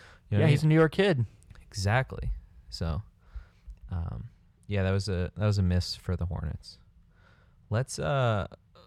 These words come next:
Speaker 1: let's head to, let's stay in the East. We're gonna head
Speaker 2: Mm-hmm.
Speaker 1: to Milwaukee.
Speaker 2: Yeah.
Speaker 1: Love it. Man.
Speaker 2: <laughs> Love it.
Speaker 1: Can you, this is,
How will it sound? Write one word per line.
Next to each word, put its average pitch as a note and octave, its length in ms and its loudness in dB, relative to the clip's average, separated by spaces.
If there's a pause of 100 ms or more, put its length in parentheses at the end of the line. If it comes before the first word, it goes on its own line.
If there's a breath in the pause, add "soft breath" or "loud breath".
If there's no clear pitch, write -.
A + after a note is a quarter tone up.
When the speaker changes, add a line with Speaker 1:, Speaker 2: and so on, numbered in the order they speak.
(180)
Speaker 1:
let's A2+ 260 -4
head A#2 560 0 (280)
to, F2+ 600 2 (380 soft breath)
let's G2+ 140 -6
stay F2 160 -4
in G2+ 80 0
the - 120 -6
East. - 360 -8 (420 soft breath)
We're F#2 60 -4
gonna F2 140 0
head F#2 180 0
Speaker 2:
Mm-hmm. C3+ 180 4
Speaker 1:
to E2+ 380 0 (120)
Milwaukee. F#2+ 680 -2 (840 loud breath)
Speaker 2:
Yeah. C3 720 2 (160)
Speaker 1:
Love F#2+ 480 -2
it. - 340 -8 (420 soft breath)
Man. D#3 260 0
Speaker 2:
<laughs> B2 120 -2
Love D#3+ 360 6
it. - 300 2
Speaker 1:
Can C#3 160 0
you, F#3+ 180 -4
this C#3+ 280 -2
is, C3+ 400 -2